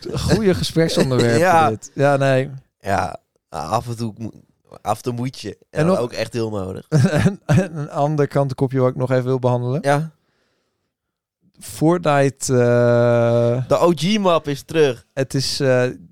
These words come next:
Speaker 1: een record heeft het, eh, ge-, gebroken voor, eh, de, de eerste dag, zeg maar, dat het online kwam.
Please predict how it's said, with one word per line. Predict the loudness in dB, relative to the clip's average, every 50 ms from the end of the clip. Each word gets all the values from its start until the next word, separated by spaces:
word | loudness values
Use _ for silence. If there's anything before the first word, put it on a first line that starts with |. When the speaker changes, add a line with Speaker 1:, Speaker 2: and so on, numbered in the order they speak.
| _ -14
Speaker 1:
een | -8 -4 -2 -2 0 0
record | 0 -2 -2 _ _ -2 0 2 2 2 2 0 0
heeft | 0 -2 -2 -2 -2 -4
het, | -4 -4 -4 -2
eh, | 0 0 2 2 2 2 2 2 0 0 0 -2 -2 -4 -6 -10 -14 _
ge-, | _ -16 -16 -16 -16 -12
gebroken | -10 -8 -4 -2 2 2 2 2 0 -4 -8
voor, | -6 -2 -2 -2 -2 -2
eh, | -2 0 0 0 0 -2 -2
de, | -2 -2 -2 -2
de | -2 -4 -6 -4
eerste | -2 -2 -2 -2 -4 -6 -4 -2
dag, | 0 0 0 -2
zeg | -6 -8 -8 -6
maar, | -6 -6 -4
dat | -4 -4
het | -4 -6 -8
online | -6 -4 -2 -2 -2 -2
kwam. | -4 -4 -4 -4 -4 -4 -6 -10